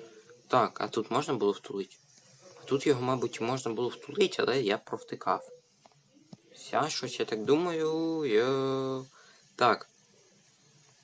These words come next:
А чого він тут не хоче, наприклад, ставати, так? Я не розумію. О, знайшли місце. Знайшли місце, тому зараз ми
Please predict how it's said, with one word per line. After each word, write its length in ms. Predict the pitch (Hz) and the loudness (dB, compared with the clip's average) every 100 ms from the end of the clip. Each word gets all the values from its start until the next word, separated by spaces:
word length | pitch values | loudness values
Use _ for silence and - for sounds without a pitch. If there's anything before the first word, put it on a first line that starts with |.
| - - - - _ _ _ | -20 -20 -20 -20 _ _ _
А 100 | - | -8
чого 240 | - 143 143 | 0 4 6
він 200 | 127 104 | 4 0
тут 280 | - 113 110 | -2 -2 -2
не 80 | |
хоче, 320 | 107 107 - 101 | 0 0 0 -2
наприклад, 420 | 98 104 - - | 0 -2 -2 -4
ставати, 420 | - 101 95 - | 0 0 0 -4
так? 320 | - - - _ _ _ _ _ - - | -8 -8 -8 _ _ _ _ _ -20 -20
Я 320 | - 104 117 120 | -12 -2 2 2
не 220 | 127 117 | 2 4
розумію. 640 | 113 104 104 98 95 98 - - - - - | 2 2 0 0 -2 -6 -10 -20 -20 -20 2
О, 420 | 143 117 101 107 160 - - - | 8 10 10 8 2 -6 -20 -10
знайшли 540 | 104 110 104 - 107 | -2 0 2 6 6
місце. 540 | 98 98 - - 147 165 - - - - - - - - _ | 6 2 0 -2 -2 -4 -10 -16 -20 -20 -20 -20 -20 -20 _
Знайшли 560 | - 113 120 123 - 139 | -4 -2 0 2 4 4
місце, 460 | 127 190 - - 107 | 6 4 4 4 2
тому 440 | - 98 120 156 | 2 -2 -2 -2
зараз 380 | - 110 120 - - | -2 0 0 -2 -2
ми 260 | 117 143 | 0 -2